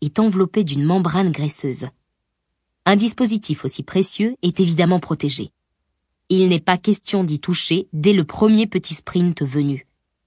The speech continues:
En cas de famine, et les derniers millénaires en ont vu beaucoup, chaque gramme de graisse constituera une formidable assurance vie. Les lipides occupent aussi une place à part dans notre intestin grêle.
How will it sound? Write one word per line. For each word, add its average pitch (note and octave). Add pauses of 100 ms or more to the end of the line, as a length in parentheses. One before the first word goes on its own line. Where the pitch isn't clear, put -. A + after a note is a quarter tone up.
(440)
En F3+
cas G3+
de D#3+
famine, F3 (340)
et D3
les C3
derniers D3+
millénaires E3+
en D3
ont D#3
vu D#3
beaucoup, F#3+ (440)
chaque -
gramme F3
de E3
graisse D3+ (120)
constituera F3
une E3+
formidable E3
assurance C#3+
vie. C#3 (1600)
Les G#3+
lipides B3 (100)
occupent A3+
aussi B3+
une G3
place A3
à E3+
part F3+
dans D#3+
notre D#3
intestin D3+
grêle. C#3+